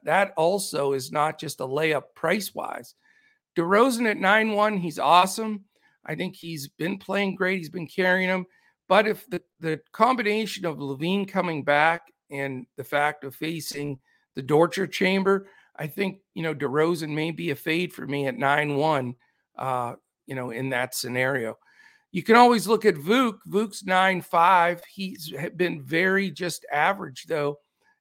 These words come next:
uh, and that's a big price for a guy that hasn't been blowing it up. And again, with LaVine and DeRozan in there, uh,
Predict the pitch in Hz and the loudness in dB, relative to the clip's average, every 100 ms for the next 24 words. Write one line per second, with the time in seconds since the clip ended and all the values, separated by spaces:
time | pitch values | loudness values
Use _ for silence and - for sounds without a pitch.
0 | - 139 123 151 170 165 120 127 190 196 | -10 -6 -4 -4 -4 -6 -10 -6 -2 -2
1 | 196 - 165 165 - - 131 147 143 139 | -4 -2 -2 -2 -6 -10 -6 -2 0 0
2 | 131 143 139 123 127 143 131 143 151 131 | -2 -4 -4 -4 -12 -16 -8 -2 -2 0
3 | 127 165 147 - _ _ _ _ - 156 | 2 4 4 0 _ _ _ _ -10 -6
4 | 151 175 190 131 147 135 165 156 151 175 | -2 0 0 -2 -4 -4 -4 -2 -2 -2
5 | 139 139 151 139 143 127 131 127 127 127 | 0 0 -2 -4 -8 -8 -6 -6 -6 -10
6 | _ _ _ _ 139 131 | _ _ _ _ -6 -4